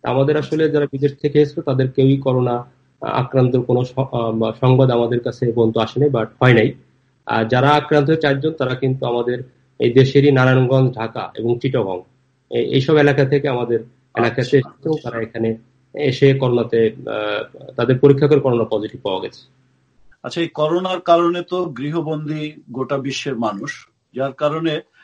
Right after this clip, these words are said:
Speaker 2: আহ, যারা নিম্ন শ্রেণীর খেটে খাওয়া দিনমজুর, তাদের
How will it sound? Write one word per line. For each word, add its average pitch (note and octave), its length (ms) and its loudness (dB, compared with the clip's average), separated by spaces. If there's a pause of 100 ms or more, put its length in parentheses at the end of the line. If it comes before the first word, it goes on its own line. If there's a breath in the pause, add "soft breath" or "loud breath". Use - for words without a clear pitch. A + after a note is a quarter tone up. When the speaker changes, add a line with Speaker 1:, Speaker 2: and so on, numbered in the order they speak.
(200 soft breath)
Speaker 2:
আহ, C3 460 -6
যারা D3 440 0 (120)
নিম্ন C#3 360 -2
শ্রেণীর D3 420 -6
খেটে C#3 280 -10
খাওয়া C3+ 360 -2
দিনমজুর, C3 640 -6 (440)
তাদের C#3+ 360 -2